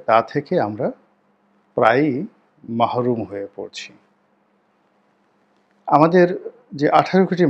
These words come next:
মানুষের একটা পরিবার, এই পরিবারের শুধুমাত্র আপনি একা ভালো থাকবেন কিংবা আমি ভালো থাকব, আজকে বঙ্গভবন থেকে কারো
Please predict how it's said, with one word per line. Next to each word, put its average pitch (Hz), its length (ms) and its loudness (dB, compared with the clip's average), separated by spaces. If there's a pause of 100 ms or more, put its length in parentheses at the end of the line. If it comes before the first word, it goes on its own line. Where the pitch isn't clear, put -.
মানুষের 123 300 0
একটা 107 160 -8 (100)
পরিবার, 92 420 -6 (2000)
এই 190 160 8 (140)
পরিবারের 180 500 4 (280)
শুধুমাত্র 160 440 0 (200)
আপনি 147 240 2 (240)
একা 127 200 -2
ভালো 120 260 -2
থাকবেন 120 480 -6 (120)
কিংবা 110 280 -2
আমি 107 180 0
ভালো 127 260 -6
থাকব, 120 320 -10 (1300)
আজকে 147 380 0 (1040)
বঙ্গভবন 135 580 2
থেকে 127 220 -2
কারো 110 220 -2